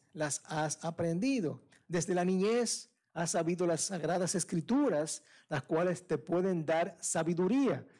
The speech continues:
Es decir, la sagrada escritura en aquel momento era el Antiguo Testamento, lo que ellos eran, la Torá, las leyes, ¿cierto?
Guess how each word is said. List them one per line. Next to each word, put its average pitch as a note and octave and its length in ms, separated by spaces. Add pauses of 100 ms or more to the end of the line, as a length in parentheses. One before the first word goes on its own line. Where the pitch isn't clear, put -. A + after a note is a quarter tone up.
Es F3 100
decir, G3 540
la D3+ 120
sagrada D#3+ 360
escritura A3+ 480
en E3 80
aquel G3+ 160
momento A3 520
era D3+ 120
el D#3 60
Antiguo F3 500
Testamento, F3 720
lo C3+ 100
que C#3+ 120
ellos D3+ 220
eran, E3+ 300
la C#3+ 120
Torá, F3+ 380
las C3+ 200
leyes, E3 580 (180)
¿cierto? F#3+ 480